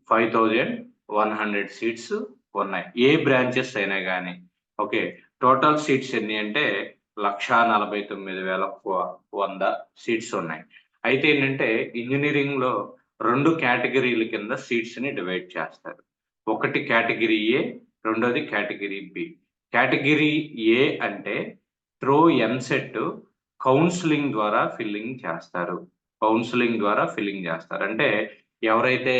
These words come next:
ఎంసెట్ క్వాలిఫై అయ్యారో వాళ్ళ యొక్క ర్యాంక్ ని బేస్ చేసుకుని ఈ యొక్క సీట్స్ ని ఫిల్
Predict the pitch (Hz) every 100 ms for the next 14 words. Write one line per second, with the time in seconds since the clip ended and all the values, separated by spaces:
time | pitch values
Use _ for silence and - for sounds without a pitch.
0 | 113 110 117 113 - 107 101 101 98 95
1 | 90 90 98 135 220 - _ _ 107 104
2 | 107 107 127 123 101 113 143 165 165 143
3 | 113 104 - 98 95 - 104 110 240 -
4 | - _ 113 113 113 113 - 113 110 131
5 | 165 - 98